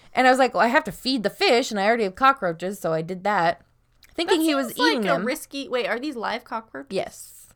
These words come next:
Speaker 2: To
Speaker 1: But
Speaker 2: just keep live cockroaches
Speaker 1: There's
Speaker 2: in your
Speaker 1: a,
Speaker 2: house?
Speaker 1: yes, there's a type, well, first of all, we live in a climate where cockroaches do not thrive.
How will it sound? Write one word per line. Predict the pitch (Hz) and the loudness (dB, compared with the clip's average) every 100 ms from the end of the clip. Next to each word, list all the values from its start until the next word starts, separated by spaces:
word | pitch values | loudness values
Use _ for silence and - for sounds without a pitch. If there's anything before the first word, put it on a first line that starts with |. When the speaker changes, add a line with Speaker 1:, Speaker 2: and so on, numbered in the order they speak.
| _ _ _ - | _ _ _ -6
Speaker 2:
To | 359 | 2
Speaker 1:
But | 254 | 2
Speaker 2:
just | - | 2
keep | - 349 | -2 -2
live | 277 226 269 302 | 4 4 4 4
cockroaches | 302 311 359 269 | 2 2 0 4
Speaker 1:
There's | 349 285 302 | 8 8 6
Speaker 2:
in | |
your | 330 | 4
Speaker 1:
a, | 330 | 6
Speaker 2:
house? | 294 - 226 | 6 6 4
Speaker 1:
yes, | 262 - 190 | 6 6 4
there's | - 254 269 | 2 4 4
a | 285 | -2
type, | - 262 - _ - | 0 0 0 _ 2
well, | 220 214 | 4 4
first | 285 254 | 0 2
of | |
all, | 214 202 | 2 2
we | 196 | -2
live | 196 | -4
in | 190 | -6
a | |
climate | - 190 180 170 | -6 -4 -4 -4
where | 165 160 156 | -2 -2 -4
cockroaches | - 165 170 170 170 | -6 -8 -6 -8 -8
do | 160 | -6
not | 165 170 - | -6 -6 -8
thrive. | - 175 151 127 135 165 | -16 -12 -8 -8 -6 -10